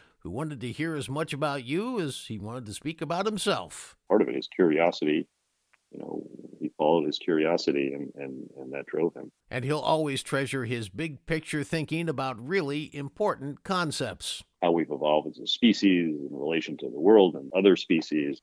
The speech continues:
Speaker 1: In the final analysis, Eric looks to his uncle and his accomplishments as a constant beacon of hope for dealing with the current covid crisis, one that he hopes we will see through in a concerted fashion.
Speaker 2: I would certainly wish for a, sometimes that simpler time when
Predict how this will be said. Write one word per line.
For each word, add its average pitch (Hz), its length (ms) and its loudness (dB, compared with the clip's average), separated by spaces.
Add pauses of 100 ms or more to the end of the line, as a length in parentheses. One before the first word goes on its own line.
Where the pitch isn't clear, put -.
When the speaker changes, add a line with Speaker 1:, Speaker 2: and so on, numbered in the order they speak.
Speaker 1:
In 156 120 -6
the 175 80 -4
final 214 360 0
analysis, 190 760 0
Eric 185 320 -2
looks 170 260 -4
to 175 140 -4
his 165 160 -2
uncle 190 360 0
and 151 120 -2
his 147 160 -4
accomplishments 165 800 -4
as 151 120 -6
a 156 60 -6
constant 156 640 -6
beacon 175 380 -6
of 160 120 -6
hope 143 360 -2
for 87 160 -16
dealing 127 360 -8
with 117 140 -10
the 107 80 -14
current 139 400 -6
covid 120 380 -6
crisis, 151 520 -2 (480)
one 90 220 -10
that 95 140 -8
he 95 80 -6
hopes 135 320 -4
we 135 160 -4
will 110 240 -6
see 165 280 -4
through 190 460 -2
in 127 120 -2
a 101 340 -6
concerted 113 580 -12
fashion. 123 480 -4 (240)
Speaker 2:
I 71 60 -6
would 69 180 -4
certainly 71 260 -2
wish 85 260 4
for 76 200 2
a, 71 180 0 (440)
sometimes 73 500 -6
that 69 260 -6
simpler 76 300 -2
time 71 300 -2
when 67 160 -8